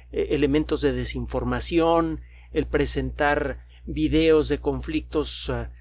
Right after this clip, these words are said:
anteriores en otros lugares del mundo como pertenecientes al conflicto actual y ese tipo de cosas. Eh, hace poco hablamos de los deepfakes, por otro lado.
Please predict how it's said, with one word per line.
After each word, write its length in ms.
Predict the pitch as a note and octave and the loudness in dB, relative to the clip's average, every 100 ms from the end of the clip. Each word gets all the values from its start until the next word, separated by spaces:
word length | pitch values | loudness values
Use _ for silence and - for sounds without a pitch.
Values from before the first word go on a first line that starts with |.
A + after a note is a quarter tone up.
| - | -6
anteriores 640 | D3 C3 D3 C#3+ D3+ C#3 | -4 0 0 2 2 0
en 80 | C#3+ | -4
otros 220 | D3 C#3+ | -6 -6
lugares 260 | C3 C#3+ C3 | -2 -2 0
del 140 | C3 | -4
mundo 260 | C3+ C#3 D3 | -4 -4 -4
como 220 | A#2+ A2+ | -6 -6
pertenecientes 720 | A#2+ - B2 B2 B2+ A#2 B2 | -8 -6 -4 -4 -4 -4 -6
al 100 | A#2 | -6
conflicto 480 | A2+ C3 - A#2 - | -8 -10 -10 -8 -4
actual 440 | B2 - F3+ F3+ E3 | -4 2 4 4 2
y 20 | |
ese 180 | C3 B2+ | -2 -4
tipo 300 | C3 - B2 | -8 -8 -10
de 120 | - | -12
cosas. 440 | - - - - - - - - - - - | -16 -14 -12 -14 -18 -20 -20 -20 -20 -20 -6
Eh, 320 | - C#3+ C#3 | -2 0 0
hace 180 | D3+ C#3+ | 0 -2
poco 280 | D#3+ D3+ E3 | -2 0 2
hablamos 360 | C#3+ D3 D3 B2 | 4 4 2 0
de 80 | |
los 240 | B2+ B2+ - | -2 -4 -4
deepfakes, 720 | D3 - - D#3+ D#3+ - - | -6 -8 2 4 4 2 -2
por 220 | - C#3+ | 0 -2
otro 260 | D3+ - D#3 | -2 0 2
lado. 400 | E3+ D3 D3 | 4 2 0